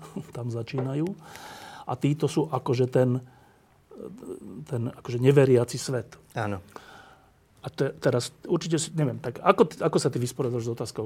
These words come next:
Speaker 1: že tvoje presvedčenie, tvoja viera v Boha je spoločná hen s tou skupinou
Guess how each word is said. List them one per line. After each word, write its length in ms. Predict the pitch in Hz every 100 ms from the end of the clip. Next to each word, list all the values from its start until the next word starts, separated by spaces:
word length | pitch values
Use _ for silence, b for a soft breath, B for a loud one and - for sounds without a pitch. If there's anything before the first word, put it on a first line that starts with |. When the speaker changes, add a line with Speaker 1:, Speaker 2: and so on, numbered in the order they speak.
| 113
Speaker 1:
že 160 | 113 - b b b b -
tvoje 320 | 135 156 180
presvedčenie, 800 | - 127 - 131 - 123 127 156 180
tvoja 240 | 147 135
viera 320 | 123 127 127
v 120 | 127 117
Boha 260 | 120 139 165 - - - _ _ _ _ _ _ _ _ _ - -
je 160 | 180
spoločná 560 | 131 - 165 165 165 143
hen 160 | 165 220
s 80 |
tou 160 | - 156
skupinou 640 | 131 - 127 127 120 123